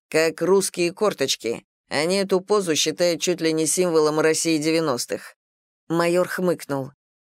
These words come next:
"А еще же О П Г были в девяностых. Братва тоже вся на корточках сидела. Свитер Босс, костюм Адидас,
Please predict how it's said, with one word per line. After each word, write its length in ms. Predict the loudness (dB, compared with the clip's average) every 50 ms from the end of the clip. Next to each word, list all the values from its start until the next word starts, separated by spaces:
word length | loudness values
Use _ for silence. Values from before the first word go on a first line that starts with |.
| _ _ _ _ _
"А 220 | 0 0 2 2
еще 400 | 2 2 2 2 0 0 0 0
же 220 | 0 2 2 2 4
О 100 | 2 2
П 200 | 0 0 0 0
Г 180 | 2 0 0
были 240 | 2 2 0 0 0
в 80 | -2 -2
девяностых. 840 | -2 0 0 0 0 0 -2 -2 -4 -6 -8 -8 -10 -10 -16 -20 _ _ _ _ _ _
Братва 520 | -6 -2 2 2 2 0 0 0 -2 -2
тоже 300 | 0 0 0 2 2 0
вся 200 | 0 0 -2 0
на 120 | 0 -2 0
корточках 540 | 0 -2 0 0 -2 -2 -2 -4 -4 -4
сидела. 500 | -4 -4 -4 -2 0 0 0 0 -2 -4 -6 -12 _ _ _ _
Свитер 580 | -4 -2 0 0 2 0 0 0 0 0 2
Босс, 340 | 0 2 2 2 2 0 -2
костюм 500 | _ -2 -2 -2 -2 -2 -2 -2 0 0
Адидас, 640 | -2 -2 0 -2 0 2 2 0 2 0 -2 -6